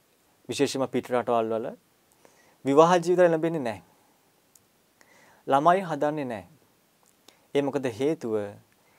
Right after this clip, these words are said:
එයාලට ඒ සම්බන්ධතාව වලින් ජීවිතේට වැඩක් තියෙනවා කියලා කල්පනා වෙන්නේ නැහැ. ඒ මොකද එකිනෙකා අතර විශ්වාසය නැහැ.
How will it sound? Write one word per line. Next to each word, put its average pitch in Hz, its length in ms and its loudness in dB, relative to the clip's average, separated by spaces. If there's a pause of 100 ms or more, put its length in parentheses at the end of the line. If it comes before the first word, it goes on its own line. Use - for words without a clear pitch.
(220)
එයාලට 117 400 0 (400)
ඒ 135 140 0
සම්බන්ධතාව 127 760 -4
වලින් 113 260 -6
ජීවිතේට 110 580 -6 (560)
වැඩක් 120 320 0
තියෙනවා 110 420 -6
කියලා 101 340 -16 (720)
කල්පනා 123 400 -4
වෙන්නේ 120 180 -10
නැහැ. 101 220 -18 (920)
ඒ 131 60 -2
මොකද 120 280 -6
එකිනෙකා 113 560 -6
අතර 104 200 -10
විශ්වාසය 120 540 -10
නැහැ. 107 200 -18